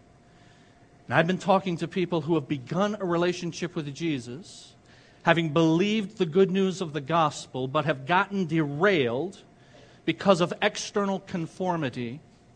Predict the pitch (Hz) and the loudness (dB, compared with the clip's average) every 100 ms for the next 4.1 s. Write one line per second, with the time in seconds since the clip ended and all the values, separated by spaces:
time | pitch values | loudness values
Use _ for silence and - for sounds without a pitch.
0 | - - - 175 175 165 165 165 185 165 | -20 -16 2 4 4 2 0 -2 -4 -4
1 | - 202 202 202 196 190 165 - 180 170 | -4 -4 -2 -4 -4 -8 -8 -4 -2 -2
2 | - 156 139 143 - 175 165 156 131 - | -2 -6 -4 -6 -4 -6 -4 -6 -8 -12
3 | - - - - - - 208 196 190 170 | -20 -12 -10 -8 -8 -2 2 2 0 -2